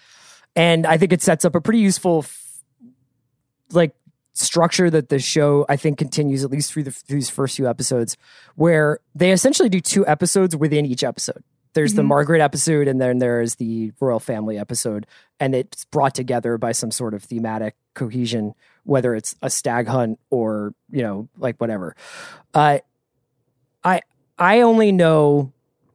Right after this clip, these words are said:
Speaker 1: kind of, like, my dad's version of it and a lot of what I've read in, frankly, like, novels rather than history about England at the
Speaker 2: Sure.
Speaker 1: time.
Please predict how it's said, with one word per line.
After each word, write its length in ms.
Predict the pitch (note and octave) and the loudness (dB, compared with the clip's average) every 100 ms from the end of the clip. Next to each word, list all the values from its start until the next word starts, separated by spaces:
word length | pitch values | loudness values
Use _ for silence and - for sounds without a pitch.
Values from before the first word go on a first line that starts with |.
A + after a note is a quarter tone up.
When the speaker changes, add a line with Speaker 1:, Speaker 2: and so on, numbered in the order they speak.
| _ | _
Speaker 1:
kind 200 | - D#3 | 0 0
of, 80 | C3+ | 2
like, 160 | C#3 C3 | 0 0
my 140 | C3 | 0
dad's 320 | C3 E3+ E3 | 2 2 4
version 260 | D#3+ D#3 D#3+ | 2 2 2
of 160 | D3 | 2
it 180 | C#3+ C#3 _ _ _ - | 2 0 _ _ _ -6
and 140 | D3+ | -2
a 40 | C#3 | 0
lot 240 | C#3+ D3 | 2 2
of 80 | D3+ | 2
what 140 | D3+ | 2
I've 180 | C#3 B2 | 0 0
read 280 | C3+ B2+ B2 - | 0 0 0 -4
in, 300 | B2+ A#2+ A#2+ _ _ _ _ _ _ - | -2 -2 -6 _ _ _ _ _ _ -18
frankly, 380 | - E3+ D3 B2 | -6 -4 -4 -6
like, 340 | A#2+ C3 A#2+ | -6 -6 -4
novels 640 | B2+ C3 B2+ C3+ E3+ D#3+ D3 | -4 -2 0 2 2 0 0
rather 260 | C3 B2 | -2 0
than 140 | A#2+ A2 | -2 -2
history 400 | C3+ - E3 D#3 | -4 -2 0 2
about 280 | D3+ D3 C#3+ | 2 0 0
England 260 | D3 E3 | 0 2
at 60 | D#3+ | 0
the 80 | E3+ | -2
Speaker 2:
Sure. 160 | F#3 | 0
Speaker 1:
time. 220 | F3 F3+ | 2 2